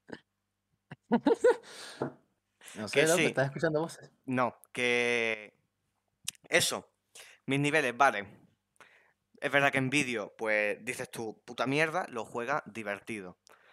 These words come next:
Speaker 2: Esos los antiguos. Vamos a los un poquito más modernos. Los que no he sacado todavía, pero he enseñado en vídeo.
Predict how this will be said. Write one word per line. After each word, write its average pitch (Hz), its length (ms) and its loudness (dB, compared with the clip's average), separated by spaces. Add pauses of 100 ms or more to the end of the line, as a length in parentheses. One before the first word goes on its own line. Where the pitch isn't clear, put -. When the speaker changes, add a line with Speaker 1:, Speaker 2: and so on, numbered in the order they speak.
(840)
Speaker 2:
Esos 214 400 4
los 151 140 -2
antiguos. 117 680 -4 (200)
Vamos 151 340 2
a 165 60 -2
los - 420 -6
un 160 140 0
poquito 147 420 -6
más 123 220 0
modernos. 95 580 -8
Los 131 240 -4
que 120 140 -4
no 147 260 4
he 190 60 2
sacado 139 420 0
todavía, 131 380 0
pero 120 200 -4
he 120 40 -2
enseñado 110 460 -6
en 98 140 -8
vídeo. 90 360 -14